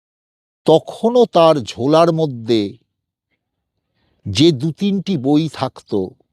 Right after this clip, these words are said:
তার মধ্যে একটি হচ্ছে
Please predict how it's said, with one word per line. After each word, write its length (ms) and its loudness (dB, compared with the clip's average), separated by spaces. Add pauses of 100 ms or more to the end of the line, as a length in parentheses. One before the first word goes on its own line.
(1000)
তার 220 2
মধ্যে 380 0 (100)
একটি 440 -4
হচ্ছে 680 -6